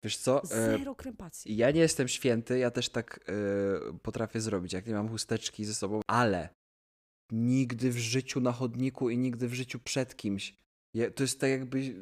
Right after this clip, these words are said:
Speaker 1: na niego chciał to zrobić, a ja miałem takie sytuacje już nieraz, że idę sobie i po prostu dwa metry od tego, jak będę mijał kogoś, ktoś normalnie przed moje nogi, bum, takiego z nosa babola wysmarkuje na ziemię i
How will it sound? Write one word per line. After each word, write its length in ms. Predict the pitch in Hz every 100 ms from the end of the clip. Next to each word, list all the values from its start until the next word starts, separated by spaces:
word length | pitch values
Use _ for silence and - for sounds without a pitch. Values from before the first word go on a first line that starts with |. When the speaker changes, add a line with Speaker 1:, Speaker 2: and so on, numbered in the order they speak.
| 65 71 65 117
Speaker 1:
na 160 | 123
niego 260 | 147 156 120
chciał 240 | - 107
to 120 | -
zrobić, 420 | 101 107 101 92 -
a 260 | 101 104 107
ja 200 | 117 120
miałem 220 | 127 123
takie 240 | 110 101
sytuacje 500 | 95 - 101 98 -
już 180 | 110 -
nieraz, 340 | 131 143 139 110
że 140 | 107
idę 260 | 113 117 117
sobie 260 | 120 120
i 40 | 113
po 100 | 113
prostu 300 | 120 - 113
dwa 200 | 113 117
metry 320 | 120 117 101
od 200 | 101 -
tego, 240 | - 110 113
jak 180 | 110 -
będę 260 | 113 113
mijał 300 | 117 120 117
kogoś, 360 | 113 117 123 -
ktoś 360 | - 120 117
normalnie 440 | 123 113 117 113 113
przed 280 | - 120 117
moje 240 | 113 110
nogi, 380 | 113 104 101 104 - - - _ _ _ -
bum, 300 | 127 120 107
takiego 520 | 110 - 113 110 113 113 110 _ -
z 180 | 110 113
nosa 380 | 127 127 - 117
babola 500 | 117 107 120 117 110
wysmarkuje 680 | 107 - 120 110 - 123 110
na 160 | 110
ziemię 380 | 107 120 139 151 - - - _
i 100 | 120